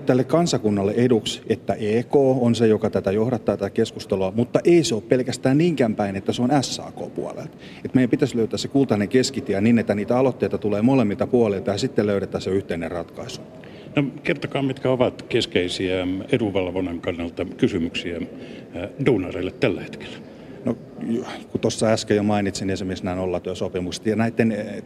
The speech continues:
Speaker 1: tessien ja sopimusten, eh, ajantasaistaminen ja tuominen tähän päivään, koska ne ei ole pysynyt mukana tämän työn tekemisen, tämä on muuttunut, tämä työn tekemisen kulttuuri tämmöisestä niin sanotusta vakituisesta töistä tämmöisiin pätkätöihin. Tässä on yksi semmoinen iso juttu.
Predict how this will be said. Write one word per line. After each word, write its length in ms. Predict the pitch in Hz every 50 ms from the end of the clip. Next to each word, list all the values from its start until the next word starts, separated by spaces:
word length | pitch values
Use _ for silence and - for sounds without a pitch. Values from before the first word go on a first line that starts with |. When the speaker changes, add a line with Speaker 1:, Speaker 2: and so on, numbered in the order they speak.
| - -
Speaker 1:
tessien 580 | 131 127 120 - - - 123 113 101 98 98 - - - - - -
ja 60 | 98
sopimusten, 680 | 98 120 117 - 120 107 107 104 - - - 101 98 95
eh, 260 | 95 113 110 101 101 - -
ajantasaistaminen 1160 | 127 127 127 117 107 95 85 - 110 104 117 104 98 - - - 98 92 95 95 95 95 95 95
ja 120 | 98 95
tuominen 460 | - 135 120 113 104 101 92 92 92
tähän 320 | - 113 107 110 101 95 90
päivään, 440 | 98 101 101 95 92 90 87 87
koska 240 | - 98 - - 107
ne 100 | 110 135
ei 240 | 139 143 165 160 156
ole 80 | 156 151
pysynyt 400 | - 160 151 147 135 110 104 107
mukana 380 | 113 123 117 113 104 98 92 - - - - - -
tämän 160 | 110 107 98
työn 300 | - 139 143 139 120 104
tekemisen, 720 | - 117 110 - 117 98 101 92 - 107 95 92 - - -
tämä 100 | 131 120
on 60 | 127
muuttunut, 460 | 151 185 156 123 - - 107 101 -
tämä 100 | 117 104
työn 200 | - - 113 98
tekemisen 340 | 104 90 98 95 87 104 92
kulttuuri 480 | - 113 117 107 - - 98 87 95 - - - - - - -
tämmöisestä 360 | - 104 107 101 104 - 110
niin 140 | 110 117 107
sanotusta 420 | 113 104 104 98 95 90 - 107
vakituisesta 520 | 101 113 113 - - - 95 87 - - -
töistä 340 | - 107 101 92 - - -
tämmöisiin 340 | - 92 95 95 104 98
pätkätöihin. 640 | - 107 104 - - 98 98 - 95 87 90 90 -
Tässä 220 | - 160 151 151
on 100 | 127 123
yksi 200 | 127 123 - 123
semmoinen 260 | 110 98 101 101 98
iso 140 | 101 - 95
juttu. 340 | 87 87 87 - - - -